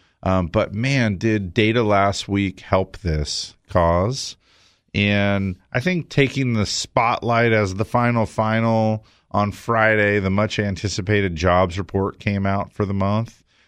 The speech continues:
Um, but there was stuff along the week there that was, um, last week in the market was one where the stock market and the bond market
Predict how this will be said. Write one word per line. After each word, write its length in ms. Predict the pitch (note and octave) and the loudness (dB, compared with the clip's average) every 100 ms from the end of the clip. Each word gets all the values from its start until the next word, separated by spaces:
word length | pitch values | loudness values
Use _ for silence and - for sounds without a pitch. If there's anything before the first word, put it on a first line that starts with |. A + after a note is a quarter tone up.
| _ | _
Um, 220 | F#2 F2+ F2 | 0 0 0
but 160 | G#2 | 0
there 100 | C3+ | 2
was 160 | B2+ - | 2 0
stuff 400 | - B2+ A#2 - | 0 2 2 2
along 400 | G2+ G#2 G#2+ G#2 | 2 2 2 0
the 100 | F#2+ | 0
week 460 | F#2 B2+ C3 - - | 0 -2 -4 -8 -4
there 580 | G2 F#2 F#2 F2+ F2+ - - _ _ _ _ _ - - | 2 4 4 4 0 -4 -16 _ _ _ _ _ -12 -2
that 240 | F#2 G2+ | 0 2
was, 500 | G#2 G2 F#2 E2 - - _ _ - | 2 2 2 -2 -6 -12 _ _ -2
um, 280 | F#2 F2+ F#2+ | 0 2 2
last 480 | A#2+ D3+ F3 - A#2+ | 4 2 0 -4 -4
week 540 | G#2+ G#2 F#2 G#2 - | 0 0 0 -4 -4
in 180 | G2 G2+ | -2 0
the 80 | G2+ | 0
market 600 | F#2+ F#2+ F#2 - F#2 F2+ | 2 2 0 0 0 0
was 320 | F2+ F2+ E2 | -2 -2 -2
one 540 | F2+ F#2 F#2 F#2 F2+ F2+ | -4 -2 -2 -2 -4 -4
where 520 | F#2 F2+ F2+ F2+ E2+ _ _ _ | -2 0 -2 -4 -8 _ _ _
the 80 | G2+ | -6
stock 440 | F#2+ - G#2+ A2+ B2 | -4 0 2 2 0
market 320 | A#2+ A#2+ A2+ | -2 -2 -2
and 160 | A2 | 0
the 60 | F#2+ | -2
bond 420 | D#2+ F2+ F#2+ G2+ | 0 0 0 -2
market 560 | G#2 G2+ G2+ A2 A2 | -2 -4 -2 -4 -4